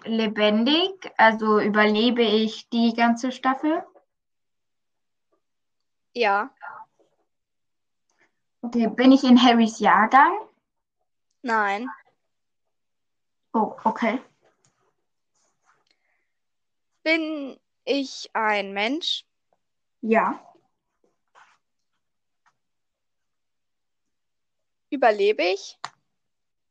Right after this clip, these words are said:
Speaker 1: Nein.
Speaker 2: Okay.
Speaker 1: Gut. Ähm,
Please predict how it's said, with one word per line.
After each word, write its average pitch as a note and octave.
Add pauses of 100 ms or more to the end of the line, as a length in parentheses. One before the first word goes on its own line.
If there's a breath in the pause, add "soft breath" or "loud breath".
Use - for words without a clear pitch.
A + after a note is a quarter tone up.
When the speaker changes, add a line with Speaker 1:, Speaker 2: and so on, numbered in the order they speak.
Speaker 1:
Nein. A3+ (3750)
Speaker 2:
Okay. B3+ (1300)
Speaker 1:
Gut. A3 (100)
Ähm, A#3+